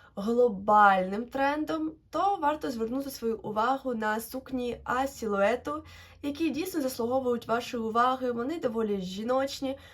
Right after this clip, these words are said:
можливо, не настільки романтичні, а мають якусь строгість в собі. Можливо, це саме те, що вам захочеться одягати влітку.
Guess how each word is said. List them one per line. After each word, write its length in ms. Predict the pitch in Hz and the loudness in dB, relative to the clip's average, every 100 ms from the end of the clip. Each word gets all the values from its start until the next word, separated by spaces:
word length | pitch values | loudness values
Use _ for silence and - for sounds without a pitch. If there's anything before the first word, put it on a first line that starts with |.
| - - | -16 0
можливо, 360 | 254 285 330 294 | 0 2 -2 -2
не 160 | 247 269 | 0 2
настільки 600 | 262 277 - 277 - 233 | 2 0 -4 -8 -2 0
романтичні, 1120 | 214 208 202 208 - 220 226 - 294 311 349 - - | 0 0 -2 -4 -10 -8 -8 -10 -6 -6 -6 -10 0
а 260 | 214 214 | 2 4
мають 460 | 220 240 269 285 277 | 2 0 0 -4 -6
якусь 560 | 226 247 254 - - - - - - - _ - - - | -10 -6 -8 -8 -16 -20 -20 -20 -20 -20 _ -20 -20 -20
строгість 800 | - - 269 285 359 370 370 - | -20 -2 6 6 6 -4 -12 -16
в 100 | - | -16
собі. 540 | - 285 269 269 285 - | -8 -6 -2 -2 -2 -4
Можливо, 420 | 226 226 320 359 | -2 -2 -2 -8
це 300 | - - 311 | -8 -6 -6
саме 380 | 302 302 285 240 - | -4 -6 -4 -4 -6
те, 260 | 311 359 392 | -6 -6 -6
що 420 | - 254 226 226 | -8 -4 -4 -2
вам 260 | 214 254 | -2 -2
захочеться 520 | 285 269 311 311 - 269 | -2 -6 -8 -10 -4 -2
одягати 500 | 220 220 247 - 277 | -2 -4 -6 -6 -8
влітку. 560 | 214 302 - - 202 | -4 -6 -8 -14 -14